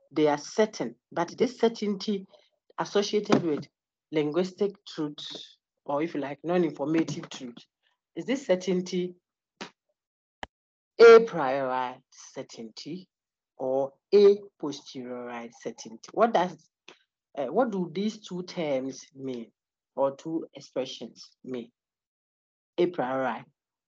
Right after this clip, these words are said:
Oh, I did I left the I, the priori. I've left I at the end of this, and then a posteriori, just like this one. Okay.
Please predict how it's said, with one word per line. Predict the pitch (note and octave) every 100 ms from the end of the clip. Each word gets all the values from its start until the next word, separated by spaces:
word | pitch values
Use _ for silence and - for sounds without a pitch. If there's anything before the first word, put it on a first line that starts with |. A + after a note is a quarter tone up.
| _ _ _ _ _ -
Oh, | D#3
I | G#3+ B3
did | F#3
I | F#3
left | F3+ E3+ F3 - _
the | - -
I, | C3+ C#3+ - _ _ _ -
the | A#2+ - _
priori. | D#3+ D3 F3+ E3+ B2+ A#2 _ _ _ -
I've | E3+
left | F#3+ F#3+ -
I | C#3+
at | C#3+ -
the | F3 - -
end | C3+
of | - -
this, | - - - _ - -
and | E3
then | D3+ -
a | E3
posteriori, | D#3+ C3+ - C3 B2+ B2+ C3 B2 A2+ G2+ -
just | D3+ D3+
like | A#2+ A#2
this | A#2+ -
one. | - - _
Okay. | -